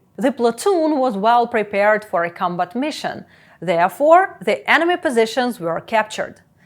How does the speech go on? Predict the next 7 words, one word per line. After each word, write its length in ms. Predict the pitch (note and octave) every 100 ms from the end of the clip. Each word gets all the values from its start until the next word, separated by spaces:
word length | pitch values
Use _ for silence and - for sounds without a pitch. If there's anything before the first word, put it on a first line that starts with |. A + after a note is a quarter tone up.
| - -
Взвод 500 | F#3+ F3+ A3+ D#4 A#3
був 380 | G#3+ G#3 A#3+ G#3
добре 500 | E3+ G#3 G#3+ G#3 A3+
підготований 960 | A3+ B3 A3+ A#3+ - A3+ B3+ C4 B3+ B3
до 340 | F#3 G#3 A3+
бойового 580 | G3 F#3 F3+ E3+ G3 F#3
завдання, 640 | F3+ F#3 G3+ B3+ A#3+ A3